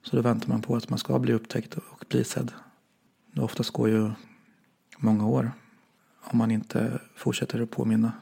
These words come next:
att man finns. Och det är en rätt sjuk känsla att ha för en förälder. Men som tur är så växer man ju upp och blir äldre och kan umgås på ett annat sätt. Och, eh, vad mamma och jag har hittat i den här podcasten till exempel är helt fantastisk.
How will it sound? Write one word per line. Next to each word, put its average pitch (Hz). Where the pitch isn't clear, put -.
att -
man 123
finns. -
Och 127
det 120
är 120
en 117
rätt 117
sjuk 123
känsla -
att 113
ha 117
för 120
en 117
förälder. 113
Men 127
som 120
tur 120
är 117
så 120
växer -
man 113
ju 113
upp -
och 123
blir 110
äldre 110
och 110
kan 117
umgås 113
på -
ett 113
annat 110
sätt. -
Och, -
eh, 131
vad 120
mamma 113
och -
jag 120
har 113
hittat 110
i 113
den 107
här 107
podcasten -
till 135
exempel -
är 123
helt 113
fantastisk. -